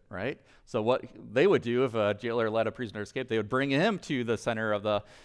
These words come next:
uh, town, and they would humiliate him publicly and torture him publicly and put him to death. So he's just like, "I might as well s-, skip all that and just follow my sword right now." Like,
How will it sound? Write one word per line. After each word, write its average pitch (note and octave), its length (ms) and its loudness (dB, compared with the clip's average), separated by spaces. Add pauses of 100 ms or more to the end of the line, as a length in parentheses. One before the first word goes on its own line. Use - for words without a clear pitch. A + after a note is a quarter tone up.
(200)
uh, G2+ 300 0
town, A2 480 -2
and G#2+ 480 -4
they A2+ 120 -2
would A2+ 280 0
humiliate B2 560 0
him G#2+ 200 -4
publicly G#2 520 -4
and F#2 100 -10
torture B2 300 -4
him G#2 100 -8
publicly G2+ 460 -8
and F#2 100 -12
put G2 140 -8
him F#2+ 100 -12
to - 80 -12
death. G2+ 320 -4
So G2 140 -10
he's A#2+ 140 -8
just G2+ 180 -12
like, F#2 240 -10 (720)
"I F#2+ 80 -8
might G2 120 -8
as D#2 40 -14
well E2+ 80 -12
s-, - 180 -18
skip - 340 -10
all F2 240 -4
that E2 240 -4
and F2 100 -14
just F2 160 -16
follow E2+ 180 -12
my E2+ 140 -14
sword F2 280 -14
right D#2+ 160 -14
now." E2 300 -12 (220)
Like, - 260 -16